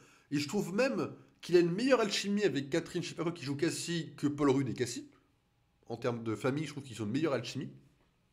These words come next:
Euh, sa relation avec Janet, qui est un peu remise en question, il fait un peu le jaloux, et cetera, c'est pas mal du tout. Mais surtout quand, en fait, tu vois que le vieux,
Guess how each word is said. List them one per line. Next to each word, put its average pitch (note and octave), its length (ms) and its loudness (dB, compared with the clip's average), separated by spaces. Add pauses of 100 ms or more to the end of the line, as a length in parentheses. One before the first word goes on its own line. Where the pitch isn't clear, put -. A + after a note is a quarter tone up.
(1500)
Euh, B2 560 6
sa G3 160 2
relation D4 420 2
avec D3 480 2
Janet, C#3 640 0
qui A#2 200 -4
est - 20 2
un A#2 100 0
peu D3+ 140 -2
remise C3 280 -2
en B2+ 60 -2
question, C3 580 -4
il B2+ 80 -4
fait B2+ 140 -4
un B2 80 2
peu B2 160 0
le B2 60 4
jaloux, C#3 360 0
et D3 60 -6
cetera, C3 480 -2 (160)
c'est G#2 180 -10
pas B2+ 120 0
mal A#2+ 160 0
du A2+ 100 -10
tout. - 140 -8 (1160)
Mais C3 100 2
surtout B3+ 280 0
quand, A#2+ 540 2
en A2+ 60 -4
fait, G#3+ 180 0 (480)
tu - 140 -12
vois G3 160 0
que - 120 -4
le A#2 120 2
vieux, A2 500 0